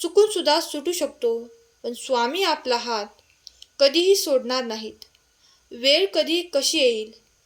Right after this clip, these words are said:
सांगता येत नाही. रामाला रात्री राज्य मिळणार होतं, सकाळी उठल्यावर वनवास मिळाला. त्यामुळे कोणत्याही गोष्टीचा गर्व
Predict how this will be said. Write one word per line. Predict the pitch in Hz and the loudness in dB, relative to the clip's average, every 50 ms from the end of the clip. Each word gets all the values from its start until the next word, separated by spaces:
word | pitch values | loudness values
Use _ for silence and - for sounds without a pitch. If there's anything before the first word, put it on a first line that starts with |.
| _ _ - | _ _ -8
सांगता | - - 277 269 269 262 269 320 302 | -4 -2 -2 -2 -2 -2 0 2 2
येत | 285 277 277 - 226 | 2 2 0 -4 -10
नाही. | 226 226 220 226 - - _ _ - - _ _ _ _ _ _ _ _ _ _ _ _ _ _ - | -10 -10 -10 -12 -16 -18 _ _ -20 -20 _ _ _ _ _ _ _ _ _ _ _ _ _ _ -6
रामाला | - 247 247 247 247 262 320 381 427 427 427 392 | -2 0 0 2 2 2 2 2 4 4 4 4
रात्री | 330 277 277 - - 277 320 403 427 - - _ _ _ _ - | 2 0 0 -2 -4 -2 -2 -2 -2 -4 -10 _ _ _ _ -4
राज्य | - 269 320 339 - - 330 | 0 2 2 2 0 0 -2
मिळणार | 311 294 262 247 240 233 247 247 262 254 | 0 0 0 0 0 0 0 -2 -2 -4
होतं, | 240 233 220 - 214 220 233 226 _ _ _ _ _ _ _ _ _ _ _ _ _ - | -6 -8 -8 -8 -10 -10 -10 -12 _ _ _ _ _ _ _ _ _ _ _ _ _ -4
सकाळी | - 285 294 285 285 277 277 269 262 | -2 -2 0 0 2 2 2 2 2
उठल्यावर | 254 254 254 - 269 320 349 320 262 233 269 330 - - _ _ _ - - _ _ - | 0 -2 -4 -2 0 0 2 2 2 2 0 -2 -6 -12 _ _ _ -20 -20 _ _ -6
वनवास | 233 254 254 240 240 269 330 381 - - | -2 0 0 2 2 0 0 0 -2 -4
मिळाला. | 262 254 233 220 214 208 202 208 226 - _ _ _ _ _ _ _ _ _ _ _ _ _ _ _ _ - | -4 -4 -4 -4 -4 -6 -8 -10 -12 -18 _ _ _ _ _ _ _ _ _ _ _ _ _ _ _ _ -2
त्यामुळे | 220 214 233 302 311 254 208 240 - _ _ _ _ _ _ _ _ _ _ - | 0 0 0 -2 -2 -4 -4 -4 -8 _ _ _ _ _ _ _ _ _ _ -2
कोणत्याही | 294 302 311 320 - 381 381 381 403 415 | 0 0 0 2 2 0 2 2 2 2
गोष्टीचा | 330 294 294 285 - 320 302 - 302 262 | 0 0 -4 -6 -6 -8 -4 -2 -2 -2
गर्व | 247 240 254 277 285 240 233 220 | 0 0 0 -2 -2 -2 -4 -4